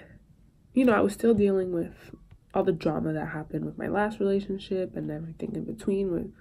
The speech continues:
other people. And I'd say, like, I'm gonna show you a picture of how I looked in Christmas two thousand sixteen. I was still pretty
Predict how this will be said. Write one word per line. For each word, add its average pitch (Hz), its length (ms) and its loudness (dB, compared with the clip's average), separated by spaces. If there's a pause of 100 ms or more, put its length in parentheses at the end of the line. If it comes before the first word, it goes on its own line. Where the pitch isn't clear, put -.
(280)
other 156 260 -2
people. 214 920 0 (2250)
And 156 840 0 (840)
I'd 165 200 -2
say, 160 480 0
like, 156 400 -4 (480)
I'm 202 100 4
gonna 240 80 10
show 311 180 4
you 302 140 6
a 247 40 0
picture - 500 -4 (280)
of 175 140 -2
how 170 80 0
I 170 140 2
looked 175 260 0
in 156 160 -4
Christmas - 560 -6
two - 160 -2
thousand 156 300 -4
sixteen. - 560 -12 (1000)
I 170 100 -2
was 165 120 4
still 180 280 -2
pretty 165 380 -2